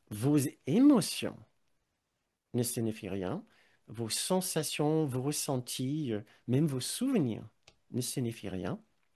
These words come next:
parce qu'elles viennent d'un penseur illusoire, d'un expérimentateur il-, illusoire. Je trouve que c'est une façon très profonde et aussi bien dérangeante, euh,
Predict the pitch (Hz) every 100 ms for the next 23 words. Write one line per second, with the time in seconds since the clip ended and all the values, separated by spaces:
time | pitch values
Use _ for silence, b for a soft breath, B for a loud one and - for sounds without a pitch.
0 | _ _ _ _ _ B B B 135 123
1 | - 139 113 113 196 170 123 147 - b
2 | b b 120 131 131 135 131 - 127 127
3 | - _ _ 120 110 107 - 110 107 -
4 | _ 123 120 120 131 - - 127 123 117
5 | - 110 - 110 110 - 131 131 117 135
6 | 120 113 110 101 90 - B B B B
7 | B - - 170 190 - - _ _ _
8 | - - - 156 135 135 - 117 - -
9 | 214 220 208 - 120 - - 147 117 -
10 | 120 - _ _ _ - 117 151 170 123
11 | 107 107 143 220 - B B B B B
12 | _ _ _ - 127